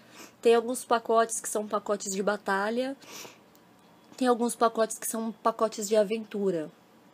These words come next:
Eles desbloqueiam nova-, os pacotes de aventura desbloqueiam novas missões no jogo e os pacotes de batalha desbloqueiam novas batalhas nos jogos. Sem contar que eles vêm com itens que se você coloca o Skylander,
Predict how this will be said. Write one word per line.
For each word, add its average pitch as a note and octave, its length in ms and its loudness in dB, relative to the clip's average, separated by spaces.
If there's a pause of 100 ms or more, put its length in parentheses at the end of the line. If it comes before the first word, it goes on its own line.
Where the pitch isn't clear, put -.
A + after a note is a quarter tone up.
(640)
Eles G#3 260 4
desbloqueiam B3 760 2
nova-, B3+ 420 0
os G3+ 160 -2
pacotes A3+ 460 -4
de C4 80 4
aventura B3 720 2
desbloqueiam G#3+ 680 0
novas A3 360 -2
missões A#3 880 -2 (480)
no G#3+ 120 -2
jogo A3 340 6
e B3 40 -2
os B3 140 -4
pacotes A#3 480 -4
de A3 100 -4
batalha A3 420 -2
desbloqueiam A3 680 -2
novas A3 260 -2
batalhas A3+ 580 -6
nos A3 160 -8
jogos. G#3 480 -2 (520)
Sem C#4 180 0
contar C4+ 300 -2
que - 80 -6
eles C4 160 -2
vêm B3 160 0
com A#3+ 240 -2
itens C4 440 0
que - 80 -10
se - 120 -6
você A#3 260 -2
coloca A3+ 380 0
o - 20 -4
Skylander, G#3 840 0